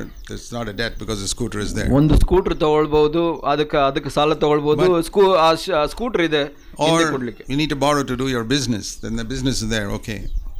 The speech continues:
Speaker 2: ನೀವು ಯಾವ್ದಾದ್ರು ಒಂದು ವ್ಯವಹಾರ ಮಾಡ್ಲಿಕ್ಕೆ ನೀವು ಹಣವನ್ನ ತಗೊಳ್ಬಹುದು.
Speaker 1: But
Speaker 2: ಆ ಸ-, ಅದು ವ್ಯವಹಾರ ಇರುತ್ತೆ ಅಲ್ಲಿ.
Speaker 1: But don't borrow just to live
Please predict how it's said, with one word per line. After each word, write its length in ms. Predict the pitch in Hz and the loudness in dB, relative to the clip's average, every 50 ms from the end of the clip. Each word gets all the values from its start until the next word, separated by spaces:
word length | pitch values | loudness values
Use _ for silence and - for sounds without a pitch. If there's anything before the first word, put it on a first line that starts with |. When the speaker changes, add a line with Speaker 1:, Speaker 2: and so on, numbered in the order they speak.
| - | -8
Speaker 2:
ನೀವು 280 | 131 135 160 175 165 156 | -4 -2 -2 0 2 4
ಯಾವ್ದಾದ್ರು 520 | 147 147 151 160 170 170 160 151 165 160 | 4 6 6 6 6 6 4 4 4 2
ಒಂದು 160 | 147 143 139 135 | 2 2 2 4
ವ್ಯವಹಾರ 360 | 143 147 156 175 190 214 214 | 4 4 4 4 4 4 4
ಮಾಡ್ಲಿಕ್ಕೆ 560 | 190 170 165 156 147 147 156 151 156 170 160 | 4 2 0 0 0 -2 -4 -2 0 -2 -2
ನೀವು 320 | 151 151 151 151 147 143 | 0 0 0 2 2 2
ಹಣವನ್ನ 380 | 131 131 147 156 156 156 151 151 | 2 2 2 2 0 0 0 -2
ತಗೊಳ್ಬಹುದು. 580 | 147 151 147 143 160 156 151 147 151 151 135 160 | -2 0 0 2 2 2 2 2 2 2 2 2
Speaker 1:
But 120 | 160 151 - - - - - - - - | 0 0 -4 -12 -16 -14 -14 -12 -4 0
Speaker 2:
ಆ 120 | - 160 | 2 2
ಸ-, 120 | 165 151 170 | 4 4 4
ಅದು 320 | 170 160 151 156 165 175 | 4 4 4 4 4 4
ವ್ಯವಹಾರ 320 | 165 165 175 196 185 196 214 | 6 6 6 6 4 4 4
ಇರುತ್ತೆ 380 | 202 180 202 247 208 - 143 | 4 2 2 0 -2 -4 -4
ಅಲ್ಲಿ. 160 | 120 117 113 | -4 -4 -6
Speaker 1:
But 140 | - 131 120 | -8 -10 -8
don't 280 | 104 - 190 208 202 156 | -6 -6 -4 -4 -4 -6
borrow 360 | - - 143 139 147 151 151 | -6 -4 -4 -4 -2 -4 -6
just 340 | 135 110 113 131 127 - - | -6 -4 -6 -6 -6 -6 -8
to 60 | - | -8
live 340 | 117 104 104 110 120 127 113 | -8 -8 -6 -6 -6 -6 -6